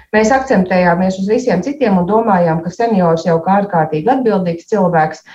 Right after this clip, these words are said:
bet ir jāsaprot arī, kāpēc viņi to nav izdarījuši. Vai tikai tāpēc, ka ģimenes ārsts viņus neuzrunā, iespējams, ka viņi to dara, un mēs to vienkārši nezinām. Bet varbūt šie te seniori mazāk kā visi pārējie iziet sabiedrībā,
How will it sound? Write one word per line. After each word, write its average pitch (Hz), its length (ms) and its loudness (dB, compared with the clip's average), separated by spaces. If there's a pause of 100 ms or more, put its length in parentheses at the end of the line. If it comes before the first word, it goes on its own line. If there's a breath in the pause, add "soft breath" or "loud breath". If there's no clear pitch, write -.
(220 loud breath)
bet 202 140 -4
ir 254 60 4
jāsaprot 214 540 0
arī, 208 180 -4
kāpēc 175 460 -2
viņi 143 160 -2
to 151 60 -2
nav 151 180 0
izdarījuši. 151 520 -2
Vai 190 120 0
tikai 196 340 0
tāpēc, 190 400 0
ka 180 80 -6
ģimenes 175 400 -2
ārsts 190 360 0
viņus 147 240 -6
neuzrunā, 208 680 0
iespējams, 165 480 -4
ka 165 80 -8
viņi 175 180 -2
to 160 140 0
dara, 190 300 2
un 233 100 -2
mēs 156 220 -4
to 151 120 -4
vienkārši 156 460 -4
nezinām. 175 500 2 (540 loud breath)
Bet 202 240 2
varbūt 226 380 2
šie 226 180 2
te 226 100 -4
seniori 202 640 0
mazāk 208 460 0
kā 160 80 -2 (100)
visi 247 300 -4
pārējie 190 760 -2
iziet 175 380 -2
sabiedrībā, 147 720 -2